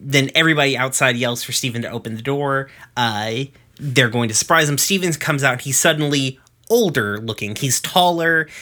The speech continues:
He, his clothes don't fit anymore. He's got a neck. Um, all the signs of puberty. <laughs> Uh, <laughs>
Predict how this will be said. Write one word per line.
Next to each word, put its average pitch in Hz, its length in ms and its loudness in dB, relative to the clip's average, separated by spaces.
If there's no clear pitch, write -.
He, 127 320 -2
his 127 280 2
clothes 170 360 4
don't 151 240 0
fit - 260 0
anymore. 139 720 0
He's 127 200 -4
got 107 240 0
a - 40 -14
neck. 143 580 0
Um, 117 400 2
all - 200 6
the 160 100 -2
signs 147 340 2
of - 80 -8
puberty. - 520 -2
<laughs> - 40 -20
Uh, 131 300 4
<laughs> 214 100 4